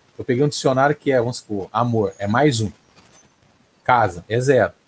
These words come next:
ódio, menos um. Simplesmente assim. Quando você vai ver a publicação, o número de publicações dos usuários, aí você vê que os usuários ficam aqui em torno do zero, em média, né? Só que aparece usuários aqui, tem um ou outro usuário aqui, ó.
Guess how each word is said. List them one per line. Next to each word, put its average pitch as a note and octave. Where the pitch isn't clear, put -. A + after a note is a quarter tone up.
ódio, A2+
menos B2
um. G#2
Simplesmente G#2+
assim. -
Quando E3
você G3+
vai C#3
ver A#2
a G2+
publicação, A2+
o -
número A#2+
de -
publicações G#2+
dos F#2+
usuários, G2
aí G2+
você B2+
vê B2+
que C3
os A2
usuários A2+
ficam D3
aqui C#3+
em C#3
torno C#3
do E3+
zero, A#2
em A2
média, A#2
né? A#2+
Só -
que D3
aparece C#3
usuários C3
aqui, -
tem A#2
um C#3+
ou C#3
outro C3
usuário A2+
aqui, A2+
ó. E2